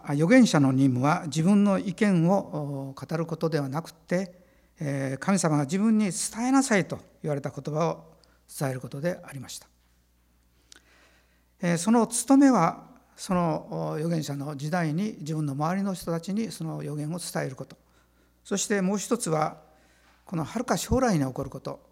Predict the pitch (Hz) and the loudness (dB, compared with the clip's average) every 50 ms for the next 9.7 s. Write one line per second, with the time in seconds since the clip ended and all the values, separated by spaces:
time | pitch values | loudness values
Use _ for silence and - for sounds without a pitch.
0 | _ _ - 120 - - 160 196 208 - - _ _ _ _ _ - - 165 175 | _ _ -18 -16 -12 -8 -8 -8 -8 -8 -12 _ _ _ _ _ -14 -8 -6 -6
1 | 180 156 131 123 127 - 196 208 - - - - 175 - - _ - - 156 151 | -6 -6 -6 -8 -6 -6 -6 -6 -6 -8 -10 -12 -12 -14 -16 _ -8 -4 -4 -4
2 | 131 135 139 139 131 - 147 143 143 190 190 202 208 190 196 170 - 196 196 214 | -2 -4 -6 -8 -8 -10 -10 -8 -6 -6 -4 -4 -6 -6 -8 -10 -8 -8 -8 -6
3 | 226 226 - - - _ _ - - 185 196 180 143 135 - - _ _ _ _ | -6 -8 -8 -12 -16 _ _ -8 -4 -2 -2 -2 -4 -8 -12 -20 _ _ _ _
4 | _ - 156 180 196 226 196 139 143 147 147 135 - - - - _ _ _ _ | _ -10 -4 -2 0 0 0 -2 -4 -6 -8 -8 -10 -12 -14 -18 _ _ _ _
5 | - - - - - - - - - - - - - - - - - - - - | -20 -20 -20 -20 -20 -20 -20 -20 -20 -20 -20 -20 -20 -20 -20 -20 -20 -20 -20 -20
6 | _ _ _ _ _ _ _ _ _ _ - 180 165 160 160 156 151 151 - 180 | _ _ _ _ _ _ _ _ _ _ -4 -2 0 0 2 0 0 0 0 -2
7 | 175 - - 208 226 220 214 196 214 208 190 202 196 180 147 185 202 208 220 214 | -2 0 2 4 4 4 4 4 2 0 2 2 2 2 4 4 4 4 4 2
8 | 208 185 - 190 180 175 170 - 214 190 - 202 175 180 170 160 160 156 131 - | 2 0 -2 0 0 0 -2 -2 -2 0 0 2 2 2 2 0 -2 -2 0 2
9 | 165 202 233 220 185 156 143 135 135 139 139 156 - | 4 4 6 4 4 2 0 -4 -4 -6 -6 -8 -10